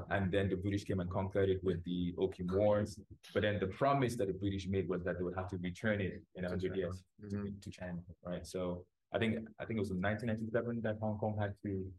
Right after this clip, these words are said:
Speaker 1: go back to, to China, although there was some arrangement
Speaker 2: For,
Speaker 1: that, uh,
Speaker 2: for years they were saying it, and it didn't happen yet.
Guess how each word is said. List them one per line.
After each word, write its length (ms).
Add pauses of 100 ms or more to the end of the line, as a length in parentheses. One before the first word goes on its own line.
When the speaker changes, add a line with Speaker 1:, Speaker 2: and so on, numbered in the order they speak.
(280)
Speaker 1:
go 140
back 360
to, 300
to 100
China, 300
although 220
there 80
was 80
some 180
arrangement 640
Speaker 2:
For, 140
Speaker 1:
that, 360
uh, 100
Speaker 2:
for 80
years 380
they 80
were 120
saying 400
it, 100 (220)
and 160
it 100 (140)
didn't 200
happen 360
yet. 180